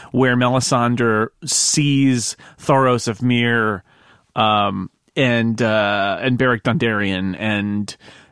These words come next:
asks about the resurrection and how it happened and all of that, which was really interesting because the parallel is there. Absolutely. She's lost her, f-, she's, or he's lost his faith. He, he doesn't believe in the god, but his friend dies.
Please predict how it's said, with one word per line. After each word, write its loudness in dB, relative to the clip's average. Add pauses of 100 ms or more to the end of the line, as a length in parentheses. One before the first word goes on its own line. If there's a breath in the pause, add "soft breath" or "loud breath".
asks 0
about 2
the -2
resurrection 0
and -2
how 0
it -2
happened 0
and -2
all 0
of -4
that, -4
which -2
was 0
really 4
interesting -2
because -2 (240 loud breath)
the 0
parallel 2
is -2
there. 0 (360 soft breath)
Absolutely. 0
She's 0
lost 2
her, -2
f-, -10
she's, -2
or 2
he's -2
lost 2
his 0
faith. 0
He, -8 (200 loud breath)
he 2
doesn't 2
believe 2
in 0
the 0
god, 0 (220 loud breath)
but 2
his 2
friend 0
dies. 0